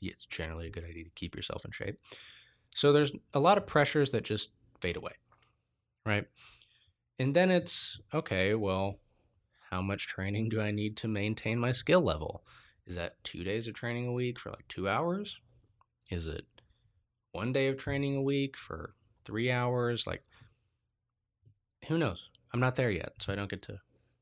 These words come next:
I don't really get to know. But it, it seems like you just, you get to de-,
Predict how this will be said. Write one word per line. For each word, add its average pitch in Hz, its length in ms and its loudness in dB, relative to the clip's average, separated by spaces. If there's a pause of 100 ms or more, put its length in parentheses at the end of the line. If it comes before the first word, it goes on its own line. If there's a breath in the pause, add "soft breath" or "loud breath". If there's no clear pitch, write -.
(140)
I 107 80 -2
don't 117 100 0
really 110 160 2
get 107 240 2
to 87 80 -4
know. 82 240 -6 (580 loud breath)
But 127 140 4
it, 131 120 4
it 131 140 2
seems 151 460 4
like 117 240 2
you 117 80 -2
just, 117 300 -6
you 104 120 -2
get - 280 -6
to 104 80 -2
de-, 95 180 -4